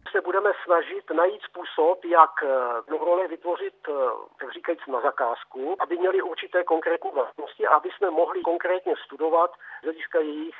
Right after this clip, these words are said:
elektromechanických vlastností. To znamená, aby jsme si mohli zjistit, jaká je amplituda, jak ta amplituda té nanorole toho pohybu je závislá na napětí, jaká je výdrž, protože to je velice důležité, to znamená, kolik cyklů ta nanorole může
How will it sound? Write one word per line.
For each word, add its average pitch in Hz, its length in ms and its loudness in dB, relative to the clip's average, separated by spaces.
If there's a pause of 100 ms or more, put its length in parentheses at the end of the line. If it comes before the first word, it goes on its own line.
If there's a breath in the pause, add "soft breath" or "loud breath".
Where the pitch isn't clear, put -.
(120)
elektromechanických 147 800 0
vlastností. 123 440 -8
To 139 160 -14
znamená, - 300 4 (380 loud breath)
aby 139 120 0
jsme 156 220 2
si 165 60 -12
mohli 156 320 0
zjistit, 147 380 -10 (540 loud breath)
jaká 160 240 6
je 165 120 2
amplituda, 156 580 -2
jak 139 200 -2
ta 160 80 2
amplituda 151 540 -2
té 131 180 -6
nanorole 143 480 -2
toho 135 220 -8
pohybu 143 380 -8
je 143 60 0 (100)
závislá 131 440 -2
na 135 100 -2
napětí, 143 560 -8 (540 loud breath)
jaká 156 200 2
je 143 100 2
výdrž, - 420 -4 (160)
protože 135 220 -10
to 135 100 -8
je 127 60 -4
velice 131 280 -8
důležité, 131 520 -6
to 143 100 -10
znamená, 135 220 4
kolik 170 400 -2
cyklů - 400 -16
ta 135 80 -4
nanorole 135 420 -4
může 135 300 -6